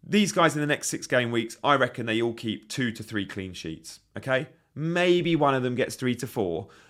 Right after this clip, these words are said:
um, but they're all gonna produce similar in terms of clean sheets. So straight away, I'm looking at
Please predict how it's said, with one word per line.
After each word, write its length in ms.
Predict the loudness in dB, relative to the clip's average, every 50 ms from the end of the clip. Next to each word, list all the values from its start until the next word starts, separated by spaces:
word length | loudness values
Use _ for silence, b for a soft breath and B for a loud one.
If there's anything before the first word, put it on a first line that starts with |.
| B B
um, 320 | 0 2 2 2 2 -2 -6 b b b b b _
but 160 | 0 0 4 4
they're 80 | 6
all 100 | 6 6
gonna 160 | 4 2 0
produce 320 | -2 -4 -4 -4 -4 -4 -4
similar 360 | -2 -2 -2 0 0 -2 -4
in 40 | -4
terms 240 | -4 -6 -6 -6 -6
of 80 | -10
clean 220 | -8 -6 -8 -8 -6
sheets. 360 | -6 -6 -6 -6 -6 -8 -8
So 60 | -6
straight 360 | -6 -4 4 6 6 6 6
away, 180 | 4 2 2 2
I'm 140 | 2 0 -6
looking 260 | -10 -10 -8 -6 -4
at 160 | -4 -4 B